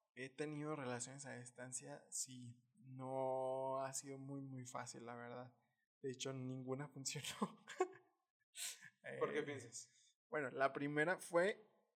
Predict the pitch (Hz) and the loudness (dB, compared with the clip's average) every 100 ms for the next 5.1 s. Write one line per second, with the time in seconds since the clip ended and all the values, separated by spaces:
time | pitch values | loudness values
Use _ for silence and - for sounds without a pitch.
0 | _ 143 135 135 131 135 131 131 135 - | _ -4 2 4 4 6 6 8 4 0
1 | 127 135 139 135 135 139 - 135 139 151 | -6 -4 -4 -4 -6 -4 -2 0 -2 -4
2 | 151 127 131 131 135 135 131 131 139 - | -4 -6 -8 -4 -2 -2 -2 -4 -6 -10
3 | 127 123 120 _ - - - 123 117 113 | -12 -14 -18 _ -6 -4 2 2 0 -8
4 | - - 143 131 123 127 131 127 120 120 | -16 -4 -2 0 0 0 2 -2 -2 -8
5 | - | -14